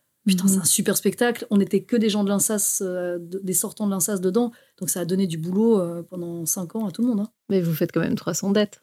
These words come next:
Speaker 1: Ouais.
Speaker 2: avec ce
Speaker 1: Un peu
Speaker 2: spectacle.
Speaker 1: plus, ouais.
Speaker 2: Ouais.
Speaker 1: Ouais. Ouais, non, mais c'est, c'est pour ça que je dis, à un moment donné, c'est ça qui est fantastique ici. C'est que, oui, on a un petit peu,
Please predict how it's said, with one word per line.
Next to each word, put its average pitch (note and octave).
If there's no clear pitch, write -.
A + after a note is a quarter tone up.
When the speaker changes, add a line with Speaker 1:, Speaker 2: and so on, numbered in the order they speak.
Speaker 1:
Ouais. G3+
Speaker 2:
avec F#3
ce G3+
Speaker 1:
Un -
peu -
Speaker 2:
spectacle. F3+
Speaker 1:
plus, -
ouais. G3
Speaker 2:
Ouais. G3
Speaker 1:
Ouais. A#3
Ouais, C#4
non, C4
mais E3
c'est, E3+
c'est -
pour G#3+
ça C4+
que A3+
je G#3
dis, B3
à G#3
un -
moment G3+
donné, G#3+
c'est G#3
ça F#3
qui -
est -
fantastique G3
ici. A3
C'est F3+
que, F3+
oui, G3+
on A3
a F#3+
un F3+
petit -
peu, G#3